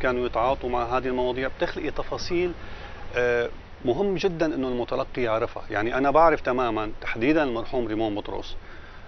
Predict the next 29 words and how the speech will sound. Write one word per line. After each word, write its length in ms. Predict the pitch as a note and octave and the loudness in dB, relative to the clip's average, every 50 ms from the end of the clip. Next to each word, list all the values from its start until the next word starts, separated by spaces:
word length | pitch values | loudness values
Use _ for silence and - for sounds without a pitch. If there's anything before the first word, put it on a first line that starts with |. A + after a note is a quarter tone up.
| - - | -8 -4
الوسط 440 | A#2+ A#2+ A#2+ C3 D3 D3 - C#3+ A#2+ | -2 0 4 4 4 4 4 0 0
السوري 460 | B2 - - - C#3+ C#3+ C#3+ D3 C#3 | -2 -6 -4 -2 0 2 2 2 2
بيعرف 340 | B2+ C#3 C#3+ C#3+ C#3 B2+ - | 4 4 4 4 4 2 -2
كتير 300 | - - E3+ F3+ F3+ D3+ | -4 -4 0 2 2 0
أمور 420 | B2+ A2 A2+ A#2+ A2 A2+ A2 G#2 | 0 -2 -4 -2 0 0 0 0
عنه. 260 | G2+ G2+ G#2 G2+ G#2 - - - - - - - | 0 -2 -2 -4 -6 -8 -8 -8 -8 -8 -6 0
طب 140 | - A2+ B2 | 2 2 4
أنا 360 | C3+ C3+ C#3 C3+ A#2+ A#2 A#2+ | 4 2 2 2 0 -2 -4
فكرت 380 | - - B2 - - D#3+ C#3+ - - - | -2 2 2 4 4 4 4 6 6 6
كتير 280 | - - E3+ F3 D3+ A#2 | 6 6 4 4 2 2
إنه 160 | G#2+ G#2 G#2 | 2 0 -2
طب 160 | - A#2+ G#2+ - - - | 0 -2 -2 -2 -2 -4
أنا 140 | C#3 B2 B2 | -2 0 0
بدي 200 | A#2+ A#2+ C3+ C#3 | 0 0 0 2
أعمل 260 | C3+ C#3+ C3+ C3 A#2+ | 2 2 2 2 0
فيلم 340 | - - D3 C#3+ C3+ B2+ A#2+ - - - - - - - | 0 0 2 2 2 2 0 -2 -4 -6 -6 -8 -4 -2
تسعين 380 | - - - B2+ C#3+ E3+ F3+ | -2 -2 0 2 4 4 4
بالمية 440 | D#3 D3+ D3 C#3+ D3+ E3 D#3+ D3+ C#3+ | 4 4 4 4 4 4 4 4 4
منه 300 | C#3 C#3 C#3+ C#3 C#3+ C#3 | 4 4 4 4 4 4
معروف 440 | C#3 C#3 C#3 D#3 E3+ G3 - - - | 2 4 4 6 6 6 4 4 2
ريمون 260 | G#2+ G2+ G#2 G#2 G2+ | 0 2 2 2 2
بطرس، 500 | G2 G2+ - - - - - - - - - - - - - - - | 2 0 -2 -2 -2 -4 -2 -2 -2 -4 -4 -6 -6 -6 -4 -2 -2
فكان 280 | B2 - - C#3+ C#3 C3+ | 0 4 4 4 4 4
هدفي 300 | D3 D3 C#3 A#2+ - A2+ | 2 0 0 0 2 2
العشرة 340 | A2+ B2 C#3 - - C#3 | 2 2 2 0 -2 -2
بالمية 280 | A2+ A#2+ B2+ C#3 C#3 C3 | -2 0 -2 -2 -2 -2
اللي 100 | A#2+ A2+ | -2 0
ما 100 | A2+ B2 | -2 -2
بيعرفوا، 500 | - A#2+ A2 G2+ G2 - - - - | -2 -2 -2 -2 -4 -6 -6 -10 -12